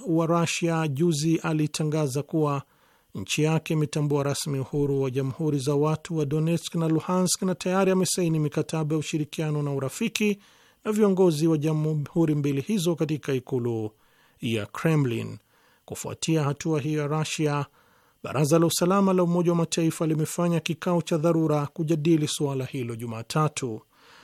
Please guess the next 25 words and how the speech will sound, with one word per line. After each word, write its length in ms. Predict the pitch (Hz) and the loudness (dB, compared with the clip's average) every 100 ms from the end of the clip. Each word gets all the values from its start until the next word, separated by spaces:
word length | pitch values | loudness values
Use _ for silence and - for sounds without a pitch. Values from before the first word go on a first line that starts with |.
| - - | -18 2
Wakati 360 | 165 - 196 202 | 2 4 4 4
huo 200 | 254 226 | 6 6
huo, 140 | 247 233 | 6 6
Marekani 500 | 196 - 208 214 202 | 6 2 2 4 6
imefuta 680 | 190 - 247 226 - 107 | 4 2 2 2 2 0
mkutano 640 | 107 170 - 202 220 214 208 | 0 -2 0 2 4 4 4
ambao 460 | 185 185 196 196 | 2 2 4 4
ilikuwa 420 | 180 165 190 180 | 4 2 2 4
imeitisha 580 | 175 165 151 202 196 185 | 4 2 0 0 0 2
baina 300 | 170 175 180 | 2 4 4
ya 60 | 175 | 2
waziri 340 | 170 147 170 | 0 2 4
wake 340 | 165 170 - 170 | 4 4 2 0
wa 60 | |
mambo 280 | 165 160 156 | 0 0 0
ya 120 | 156 | 2
nje 280 | 170 165 175 | 2 2 2
Antony 460 | 175 160 180 175 160 | 0 -2 0 2 4
Blinken 720 | 175 208 202 - 202 196 190 - _ _ _ - | 6 6 4 0 2 2 0 -6 _ _ _ -10
na 100 | 131 | -8
mwenzake 480 | 110 123 165 165 | -4 0 0 2
wa 60 | 165 | 0
Russia 360 | 170 160 170 156 | 0 0 -2 -2
Sergei 480 | 175 156 139 170 | -2 -4 -2 0
Lavrov 460 | 160 156 170 180 | 0 0 4 4